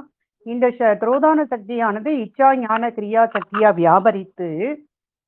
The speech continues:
அந்த சுத்த மாயையிலும் அசுத்த மாயையிலும் தனுகரண புவன போகங்களை தோற்றுவித்து, ஆஹ், அவற்றோடு இந்த ஆன்மாக்களை கூட்டுவித்து இந்த கண்மத்தை புசிப்பித்து இந்த மலப்பரிபாகம் உருவாக்குமாறு அந்த வந்து செய்து அப்படின்னு வந்து சொல்றாங்க.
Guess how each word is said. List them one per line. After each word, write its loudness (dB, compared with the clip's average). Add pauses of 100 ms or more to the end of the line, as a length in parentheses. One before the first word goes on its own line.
அந்த -2
சுத்த 0
மாயையிலும் 2
அசுத்த -2
மாயையிலும் -2
தனுகரண -2
புவன -4
போகங்களை -4
தோற்றுவித்து, -4 (640)
ஆஹ், 6
அவற்றோடு 4
இந்த 4
ஆன்மாக்களை 4
கூட்டுவித்து -4
இந்த 2
கண்மத்தை 0
புசிப்பித்து -6
இந்த 0
மலப்பரிபாகம் 2
உருவாக்குமாறு -2 (380)
அந்த 2
வந்து -2
செய்து -2
அப்படின்னு -4
வந்து -8
சொல்றாங்க. -4